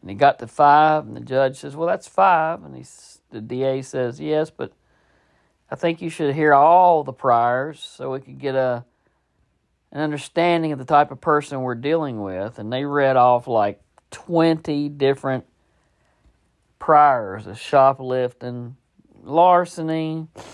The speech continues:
uh, drugs,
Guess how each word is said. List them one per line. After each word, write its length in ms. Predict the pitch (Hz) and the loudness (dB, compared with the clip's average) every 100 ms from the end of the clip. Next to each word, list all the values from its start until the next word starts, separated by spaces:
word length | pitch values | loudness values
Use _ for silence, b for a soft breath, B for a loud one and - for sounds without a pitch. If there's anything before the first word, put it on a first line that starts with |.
| - _ _ _ _ _ _ _ _ _ b b b b b b | -20 _ _ _ _ _ _ _ _ _ b b b b b b
uh, 540 | - 113 107 87 73 65 _ _ _ _ _ - | -6 -2 -2 -4 -6 -12 _ _ _ _ _ -18
drugs, 880 | 127 170 180 180 175 175 165 156 160 | 0 6 8 8 6 2 -4 -14 -14